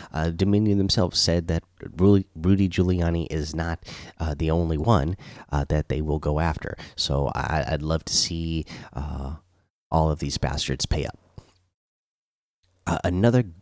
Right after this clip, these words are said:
good piece of news that we have here coming out of the current, <laughs> uh, office of, uh, the current president, uh, Joe Biden,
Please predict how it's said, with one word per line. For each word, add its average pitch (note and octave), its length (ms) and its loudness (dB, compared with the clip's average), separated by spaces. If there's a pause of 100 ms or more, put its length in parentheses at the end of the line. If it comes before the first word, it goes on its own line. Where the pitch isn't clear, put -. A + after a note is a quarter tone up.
(240)
good - 240 0
piece G2+ 240 4
of D#2 100 0
news E2 200 4
that D2+ 100 4
we D#2 140 -2
have D2 260 -6
here D2+ 140 -2
coming F2 280 -2
out D2+ 200 0
of D2 160 -4
the D#2 180 -6
current, A#2 640 2 (260)
<laughs> - 240 -4
uh, C2+ 200 -6 (300)
office D#2 420 -2
of, D#2+ 260 -2 (480)
uh, C2+ 360 -6 (540)
the F#2 60 -4
current B2 380 6
president, E2 420 2 (300)
uh, D2 140 -4
Joe D#2 280 4
Biden, D#2+ 420 0